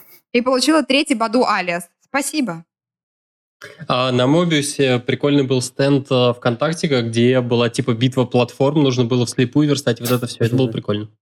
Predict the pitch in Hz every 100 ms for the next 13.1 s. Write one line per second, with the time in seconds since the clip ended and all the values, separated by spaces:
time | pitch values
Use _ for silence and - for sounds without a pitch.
0 | _ - 135 135 151 139 147 143 208 180
1 | - 143 139 - 131 123 123 - 131 -
2 | 123 131 131 123 117 113 - - 113 -
3 | 113 - _ _ _ _ _ _ _ _
4 | _ _ _ _ - 131 - 135 123 123
5 | 123 117 120 123 120 117 113 - 113 110
6 | 110 107 107 113 _ _ _ _ _ _
7 | _ _ _ - 392 403 427 427 381 392
8 | 392 381 381 381 403 330 277 262 - 294
9 | 233 285 254 - 262 285 320 - 277 269
10 | 269 233 226 233 247 247 240 226 - 277
11 | 320 240 254 240 240 247 233 214 208 226
12 | 214 285 285 240 220 220 226 220 202 180
13 | 165